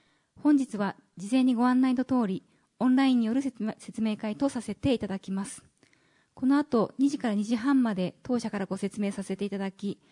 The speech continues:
その後、二十分間、メディアの方を対象とした質疑応答とさせていただきます。アナリスト、投資家の皆様からのご質問は、三時から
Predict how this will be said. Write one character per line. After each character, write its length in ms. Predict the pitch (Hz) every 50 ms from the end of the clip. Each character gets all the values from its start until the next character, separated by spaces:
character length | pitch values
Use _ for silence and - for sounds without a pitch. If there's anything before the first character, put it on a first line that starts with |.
| _ _ _ _ _
そ 140 | - - 233
の 140 | 220 226 214
後、 160 | 220 226 -
二 100 | 185 226
十 140 | 226 254 269
分 280 | - _ - 285 269 247
間、 280 | - 220 202 185 - - - - _ _ _ _ _ _ _
メ 140 | - 254 262
デ 80 | 247 247
ィ 20 |
ア 40 | 220
の 80 | 214 202
方 240 | 208 202 - 240
を 40 | 208
対 200 | - 233 226 220
象 180 | 214 - 214 208
と 140 | - 208 202
し 60 | -
た 140 | - 285 254
質 220 | - - 240 233
疑 80 | 208 220
応 140 | 208 208
答 180 | 208 - 208 208
と 140 | - 269 277
さ 120 | - 226
せ 140 | - - 202
て 160 | - - 277
い 60 | -
た 80 | - 196
だ 100 | 175 185
き 140 | - - 190
ま 140 | 190 208 202
す。 180 | - - - _ _ _ _ _ _ _ _ _ _ _ _ _ _ -
ア 80 | 226
ナ 140 | 233 254 262
リ 120 | 277 285
ス 60 | 277 -
ト、 240 | - 233 185 - -
投 180 | - 240 233
資 80 | 233 -
家 120 | - 247
の 60 | 247 240
皆 180 | 240 254 254
様 180 | - 247 226 208
か 120 | - 214
ら 60 | 226
の 80 | 214 202
ご 120 | - 208
質 180 | 196 - - 202
問 220 | 208 214 208 208
は、 180 | 190 202 202 - - _ _ _ _ _ _ _ _ _
三 240 | - - 269 269 262
時 120 | 233 240
か 100 | - 208
ら 160 | 190 190 170